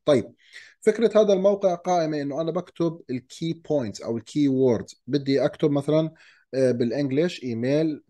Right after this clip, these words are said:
بروفيشنال، بكتب مثلًا، آه، كلمتين، resign job، بحكي لي create for me.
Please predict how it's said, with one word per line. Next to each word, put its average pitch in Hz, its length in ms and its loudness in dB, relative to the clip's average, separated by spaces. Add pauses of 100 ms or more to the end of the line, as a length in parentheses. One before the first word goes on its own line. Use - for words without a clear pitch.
بروفيشنال، 165 600 -2 (360)
بكتب 185 360 2
مثلًا، 160 500 0 (320)
آه، 143 440 4
كلمتين، 139 580 -2 (280)
resign 139 580 0
job، 180 120 4 (200)
بحكي 123 240 -4
لي 147 160 -2 (440)
create 127 420 -2 (240)
for 117 240 2
me. 71 120 -14